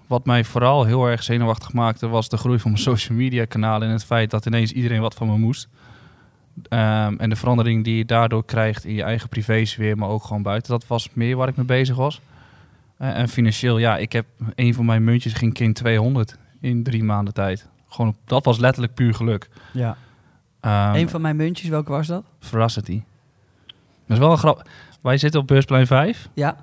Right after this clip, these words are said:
Speaker 1: En we hebben zo'n hardcore groepje daar die daar ooit begonnen is. En met z'n allen hadden we die munt gekocht.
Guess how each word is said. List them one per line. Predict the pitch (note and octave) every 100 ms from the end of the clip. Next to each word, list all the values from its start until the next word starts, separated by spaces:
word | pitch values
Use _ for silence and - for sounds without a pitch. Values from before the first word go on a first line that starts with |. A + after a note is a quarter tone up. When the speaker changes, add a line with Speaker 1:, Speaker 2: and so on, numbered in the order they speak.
| -
Speaker 1:
En | A#2+
we | B2
hebben | C3 C3+
zo'n | B2+
hardcore | B2 D3 - C3
groepje | A#2 C#3 D3+ C3+
daar | B2
die | A#2+
daar | A#2+
ooit | C3+ B2+
begonnen | G#2+ B2+ C#3+ D3+
is. | G3+ - _ _
En | B2 A#2 A#2 A2+ -
met | - B2 B2+
z'n | - -
allen | D3+ E3
hadden | C3 B2+
we | B2
die | A#2
munt | B2+ C3+
gekocht. | B2+ - G#2+ -